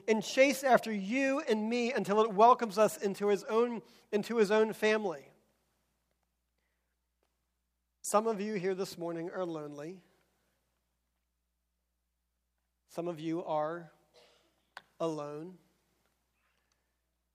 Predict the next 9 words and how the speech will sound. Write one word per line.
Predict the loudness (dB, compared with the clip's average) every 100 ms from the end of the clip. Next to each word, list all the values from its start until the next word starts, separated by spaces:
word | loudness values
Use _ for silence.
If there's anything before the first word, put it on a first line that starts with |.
| _ _ _ _ _ _ _
And | -4
some | 0 2
of | 2
you | 6
are | 8 8
alone | 6 6 2 -2
because | -6 0 2 2 -4
you | -6
have | 0 2 0 -6